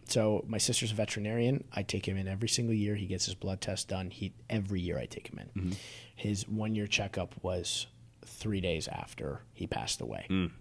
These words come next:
Speaker 1: from his last one, and I'm up to date. And he had a tumor that grew on his heart,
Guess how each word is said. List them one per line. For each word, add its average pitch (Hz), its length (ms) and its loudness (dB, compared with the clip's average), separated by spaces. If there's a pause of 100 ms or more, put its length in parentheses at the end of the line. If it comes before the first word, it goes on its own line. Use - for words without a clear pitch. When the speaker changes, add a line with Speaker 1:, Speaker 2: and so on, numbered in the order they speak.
Speaker 1:
from 95 180 -2
his 92 160 0
last 82 300 2
one, 58 180 -6 (280)
and 95 100 -2
I'm 85 160 -4 (140)
up 95 140 -2
to 92 100 0
date. 73 260 0 (580)
And 110 520 2
he 110 140 2
had 101 100 2
a - 20 0
tumor 110 380 2
that 95 160 -2
grew 104 200 -2
on 90 80 -4
his 92 120 -4
heart, 90 260 -2